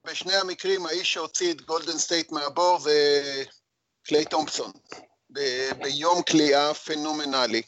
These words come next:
אבל מה שראינו שם זה בעצם, אה, אה, רבע ראשון שבו יוסטון בא עם רצון אדיר לנצח, דומיננטית, חזקה, וגולדן סטייט נראית מבולבלת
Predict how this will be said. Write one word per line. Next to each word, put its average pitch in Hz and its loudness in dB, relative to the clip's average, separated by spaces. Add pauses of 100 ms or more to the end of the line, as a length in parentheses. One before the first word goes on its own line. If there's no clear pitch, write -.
(120)
אבל 147 -2
מה 254 2
שראינו 233 2
שם 185 -2 (220)
זה 147 -8
בעצם, 160 -2
אה, 139 -4 (220)
אה, 131 0
רבע 185 2
ראשון 170 -2
שבו 151 -4
יוסטון 165 0
בא 165 2 (100)
עם 151 -6
רצון 143 0 (100)
אדיר 170 2
לנצח, 143 2
דומיננטית, 151 -4
חזקה, 170 2 (800)
וגולדן 185 -2
סטייט 196 2 (560)
נראית 151 -2 (300)
מבולבלת 143 0